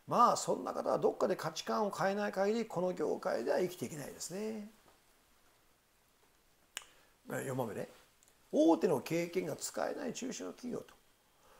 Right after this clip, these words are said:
あの、大手出身の転職組のコンサルタントがね、最初悩むことは、指導しても、指示しても、宿題出してもやってくれないから、コンサルティングが進まないというんです。ね。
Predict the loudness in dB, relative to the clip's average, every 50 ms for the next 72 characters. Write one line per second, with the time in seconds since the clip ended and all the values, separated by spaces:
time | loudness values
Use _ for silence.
0 | -20 -20 _ _ -6 -4 -2 -2 -2 0 4 4 6 6 6 4 4 4 4 0
1 | 0 -2 -2 -2 -2 -2 0 2 6 8 10 10 10 10 8 6 2 -2 0 2
2 | 2 2 2 2 0 0 0 0 0 0 0 0 -2 -2 0 2 2 2 2 2
3 | -2 -2 -4 -6 -6 -6 -6 -2 0 0 0 2 2 2 4 4 4 4 4 0
4 | -4 -4 -2 0 2 2 0 -2 -4 -10 -16 -20 -20 _ _ _ _ _ _ _
5 | _ _ _ _ _ _ _ _ _ _ -6 -4 -2 0 2 4 6 6 6 6
6 | 4 4 6 6 6 6 4 -2 -12 -20 _ _ _ _ -6 -2 0 2 4 4
7 | 4 2 2 0 -2 -4 -6 -8 -12 -16 _ _ -20 _ _ _ -6 -6 -2 -2
8 | 2 4 6 6 6 6 4 2 0 -2 -4 -4 -4 -4 -2 -2 -2 -2 4 6
9 | 6 6 6 4 2 2 2 0 0 0 -2 -2 -2 -2 -2 -2 -2 -2 -4 -6
10 | -6 -6 -6 -4 -4 -2 -2 -2 0 0 -2 -4 -4 -6 -8 -8 -10 -10 -10 -12
11 | -14 _ _ _ _ _ _ _ _ _ _ _ _ _ _ _ _ _ _ _
12 | _ _ _ _ _ _ _ _ _ -8 -8 -8 -8